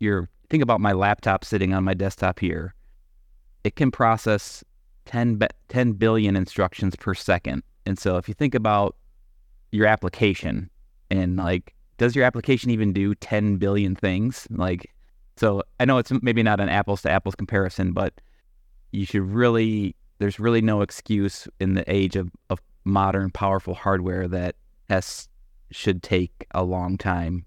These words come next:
And I think the key principle there is the dry principle with testing, like, don't repeat yourself. Like, if every test starts with a login and then a navigation to another screen and then a navigation to another screen,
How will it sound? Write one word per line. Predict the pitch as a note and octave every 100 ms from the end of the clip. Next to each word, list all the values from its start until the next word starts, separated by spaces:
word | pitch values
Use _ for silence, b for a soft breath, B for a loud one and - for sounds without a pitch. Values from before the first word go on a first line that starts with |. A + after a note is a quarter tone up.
| _
And | A2 G2
I |
think | - G2 - -
the |
key | - D3
principle | C3 C#3+ - A2 G2+
there | G2+ G#2+ A2
is | - F#2+ F#2
the | - F2
dry | F#2 G2
principle | B2 D#3 D#3 D#3 C#3+ E3+ E3+
with | B2+
testing, | - C#3 - E3+ D#3+
like, | F#2 -
don't | - G2
repeat | F#2+ - A2+
yourself. | A2+ A#2 A2+ B2 -
Like, | F2+
if | G2 -
every | G2+ G#2
test | - G2 -
starts | - G2 -
with | G2+ F#2
a |
login | F#2 F#2+ G2+ G2 G2+ G#2 G2+ - _ _ - -
and | F#2 G2
then | F#2+
a | F#2+
navigation | F#2+ F#2+ F#2 G2+ G2+ G#2 F#2+
to | G2+ F#2+
another | G2 G2
screen | - G2+ G2+ G2+
and | F#2+ F#2+
then | F#2
a |
navigation | G2 F#2+ F2+ G2 - G2
to | G2
another | F#2 G2
screen, | G2 - G2+ G2 G2